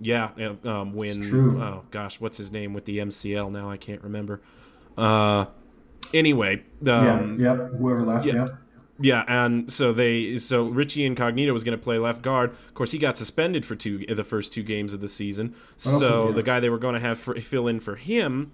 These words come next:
Speaker 1: had to be kicked over to the right side because of an injury there. So they're going to have, let's see, they are going to have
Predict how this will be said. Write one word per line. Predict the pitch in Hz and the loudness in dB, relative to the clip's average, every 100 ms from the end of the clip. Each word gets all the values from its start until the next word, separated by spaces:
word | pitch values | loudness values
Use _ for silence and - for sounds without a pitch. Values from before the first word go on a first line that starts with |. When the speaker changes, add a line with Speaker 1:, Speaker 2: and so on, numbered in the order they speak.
| - | -4
Speaker 1:
had | 135 | -4
to | 123 | -2
be | 120 | -2
kicked | 143 123 | -2 -2
over | 127 120 | -2 -2
to | 113 | -4
the | 110 | -2
right | 120 135 | 0 -2
side | - 123 117 | -2 -2 -2
because | 113 113 | -4 -6
of | 110 | -6
an | 110 | -4
injury | 113 110 104 101 | -6 -6 -6 -4
there. | 101 127 143 104 - - - | -2 0 0 -4 -12 -18 -18
So | - 135 120 | -4 0 2
they're | 120 | 0
going | 131 127 | 0 -4
to | |
have, | 120 127 123 123 117 - | -4 -2 0 -2 -4 -10
let's | 131 131 135 | -4 -4 -4
see, | - 123 101 98 _ _ _ _ - - | -6 -4 -6 -10 _ _ _ _ -20 -6
they | 113 127 - | -2 -2 -2
are | 120 120 | -4 -4
going | 117 117 113 120 123 | -6 -6 -4 -2 -4
to | 123 - 120 123 | -8 -6 -6 -8
have | - 110 98 95 95 135 151 - - | -10 -8 -6 -8 -10 -10 -14 -20 -20